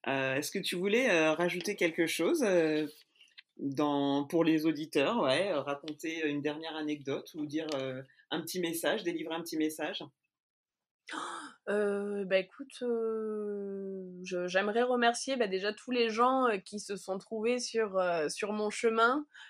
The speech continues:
Speaker 1: Mhm.
Speaker 2: euh, donc, euh, par des hasards qui n'en sont pas. Et, euh, et voilà, quoi. Aussi bien, bah, ma, ma famille qui m'a permis, bah, justement de, de me lancer sans, euh, sans aucun jugement, jugement dans ce que je fais aujourd'hui.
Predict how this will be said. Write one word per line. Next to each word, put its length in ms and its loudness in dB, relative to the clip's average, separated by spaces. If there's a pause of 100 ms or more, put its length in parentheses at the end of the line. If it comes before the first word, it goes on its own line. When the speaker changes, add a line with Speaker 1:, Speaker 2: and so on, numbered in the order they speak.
(120)
Speaker 1:
Mhm. 80 0
Speaker 2:
euh, 300 0
donc, 420 -12
euh, 100 -2
par 220 2
des 140 -2
hasards 320 4
qui 120 -6
n'en 140 0
sont 240 -4
pas. 380 6 (460)
Et, 320 2
euh, 380 -4 (240)
et 60 -10
voilà, 300 -2
quoi. 280 -12
Aussi 260 -10
bien, 240 -2
bah, 180 2
ma, 260 -4
ma 140 -2
famille 500 -2
qui 160 -10
m'a 140 2
permis, 360 -2
bah, 120 -2
justement 440 -8
de, 360 -8
de 140 -4
me 200 -2
lancer 500 0
sans, 400 0
euh, 160 4
sans 280 -4
aucun 220 -8
jugement, 480 -6
jugement 380 -6
dans 140 -4
ce 80 -8
que 100 -8
je 100 -10
fais 80 -6
aujourd'hui. 480 -4